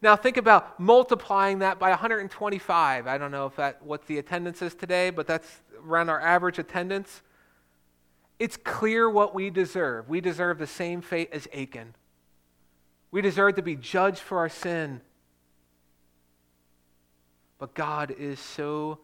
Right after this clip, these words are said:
merciful, and he's so gracious, not only to not give us what we deserve, but instead to pour out his blessings to us. And the evidence of God's grace is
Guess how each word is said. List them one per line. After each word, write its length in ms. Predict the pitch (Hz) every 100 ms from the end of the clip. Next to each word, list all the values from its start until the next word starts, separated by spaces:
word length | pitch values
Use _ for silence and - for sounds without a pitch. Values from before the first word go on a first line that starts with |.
| _ _ _ -
merciful, 880 | 127 123 127 - 127 - 120 123 _ _ _ _ _ _ _ _ _ _ _ 143
and 100 | 151
he's 160 | 135
so 380 | - - 156 165
gracious, 640 | 151 135 135 135 131 -
not 240 | 139 151 160
only 240 | 160 151
to 140 | - 131
not 360 | 139 147 143
give 140 | 147 139
us 160 | -
what 160 | 143 131
we 80 | 127
deserve, 500 | 127 131 131 123 - - - -
but 120 | 139
instead 340 | 131 - 143
to 60 | 135
pour 400 | - - 143 139
out 220 | 135 139
his 180 | 135 117
blessings 500 | 123 120 - 117 - -
to 160 | 110
us. 400 | 110 - - - _ _ _ _ _ _ _ -
And 100 | 151
the 120 | 156
evidence 460 | 165 175 202 196
of 100 | 160
God's 320 | 147 151 156 -
grace 440 | 147 135 123 -
is 240 | 147 123